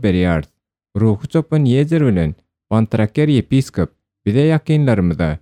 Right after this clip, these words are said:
we öz çagalarymyza näme etmelidigimizi öwretýär." Ibrahim saýlanylan gullukçylar hakda bir zatlar hüngürdedi-de, üsgürdi. Kalbynyň jümmüşinde aljyraňylyk hem bulaşyk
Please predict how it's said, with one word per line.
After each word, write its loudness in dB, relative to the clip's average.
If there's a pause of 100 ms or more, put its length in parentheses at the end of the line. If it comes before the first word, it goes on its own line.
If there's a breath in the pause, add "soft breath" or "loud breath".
(300)
we 0
öz 2
çagalarymyza 0
näme 0
etmelidigimizi 0 (280)
öwretýär." 0 (600)
Ibrahim 0
saýlanylan 0
gullukçylar -2
hakda -4 (240)
bir 0
zatlar 0 (100)
hüngürdedi-de, 0 (300)
üsgürdi. -2 (460)
Kalbynyň -2
jümmüşinde 0
aljyraňylyk 0 (440)
hem -2
bulaşyk -2